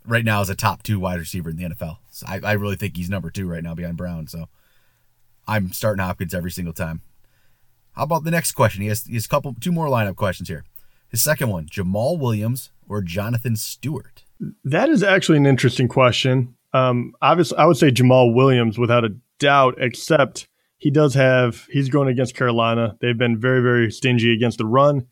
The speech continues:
Speaker 2: Stewart has a very nice, uh, you know, team that he's playing, and he just had, like, the biggest game of his career.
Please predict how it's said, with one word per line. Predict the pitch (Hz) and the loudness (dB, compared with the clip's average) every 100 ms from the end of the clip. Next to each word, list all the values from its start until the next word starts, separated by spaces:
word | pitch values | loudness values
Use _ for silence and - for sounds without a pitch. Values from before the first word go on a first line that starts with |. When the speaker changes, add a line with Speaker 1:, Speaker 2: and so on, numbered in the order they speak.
| _ _ _ _ | _ _ _ _
Speaker 2:
Stewart | - 143 143 123 | -2 2 2 2
has | 127 120 | 2 2
a | |
very | 117 120 113 | 0 0 0
nice, | 107 107 113 123 123 - - _ - | 0 0 2 2 0 -8 -20 _ -4
uh, | 127 117 117 113 _ _ _ _ - | 0 0 0 -4 _ _ _ _ -6
you | 135 | -2
know, | 123 113 | 0 -2
team | - 135 131 | 0 2 4
that | 127 | 4
he's | 120 | 2
playing, | - 139 131 131 131 | 2 2 2 0 0
and | 123 | 0
he | 117 | 0
just | 110 123 | 0 0
had, | 123 120 | 0 0
like, | 113 104 - | 0 -2 -6
the | |
biggest | 104 117 110 110 - | -6 -2 -2 -2 -2
game | 117 | 0
of | 117 | 0
his | 101 | -4
career. | - 120 120 156 | -6 0 2 2